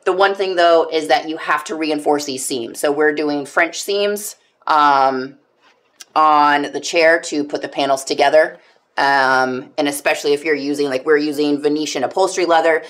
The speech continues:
you will have to reinforce that seam because that one stitch line in the middle is just not gonna be sufficient. Um,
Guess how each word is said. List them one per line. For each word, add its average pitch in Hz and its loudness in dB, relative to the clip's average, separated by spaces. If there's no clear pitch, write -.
you 147 -2
will 147 2
have 143 -2
to 156 -6
reinforce 139 -4
that 131 0
seam 131 -6
because 123 -4
that 135 0
one 135 0
stitch - -8
line 123 -4
in 120 -8
the 120 -8
middle 117 -6
is - -10
just 127 -10
not 131 -6
gonna 131 -10
be 127 -10
sufficient. 113 -8
Um, 117 0